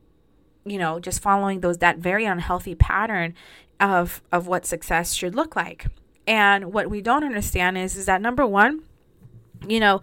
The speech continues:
the statistics are there for a reason. You know, eh, the pers-, the,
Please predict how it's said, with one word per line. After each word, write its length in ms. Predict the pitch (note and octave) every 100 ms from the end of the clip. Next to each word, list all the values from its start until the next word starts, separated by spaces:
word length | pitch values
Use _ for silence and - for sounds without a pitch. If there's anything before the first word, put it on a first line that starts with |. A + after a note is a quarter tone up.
| - - - - -
the 100 | -
statistics 580 | - - C4 E4 - -
are 140 | C4+
there 180 | A#3 B3+
for 220 | C4 A3+
a 40 | G#3
reason. 440 | F3+ A3 F3+ C3
You 120 | D3+ D#3+
know, 260 | E3+ E3+ - - - _ _ -
eh, 420 | D#3+ A2+ A#2+ C3+
the 160 | G3 A3+
pers-, 380 | - B3 C4+ -
the, 220 | A3+ G#3